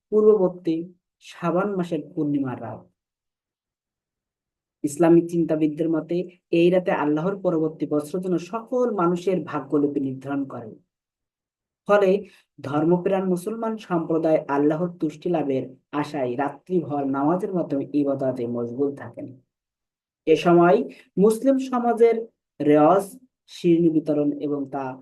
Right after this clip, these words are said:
বিতরণ করা হয় সাধারণ দরিদ্রজনের মাঝে। শবে মেরাজ। এখানে শবে শব্দের অর্থ রাত্রি বা মেরাজ শব্দের অর্থ উত্থান বা ঊর্ধ্বগমন।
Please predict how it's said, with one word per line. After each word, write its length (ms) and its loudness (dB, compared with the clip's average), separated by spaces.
বিতরণ 380 2
করা 180 0
হয় 140 -4
সাধারণ 500 -4
দরিদ্রজনের 800 0
মাঝে। 360 -18
শবে 380 2
মেরাজ। 640 -4
এখানে 320 -2
শবে 360 -6
শব্দের 360 -2
অর্থ 180 -2
রাত্রি 500 -8
বা 140 -6
মেরাজ 440 -10
শব্দের 420 -6
অর্থ 200 -8
উত্থান 640 -2
বা 220 -2
ঊর্ধ্বগমন। 760 0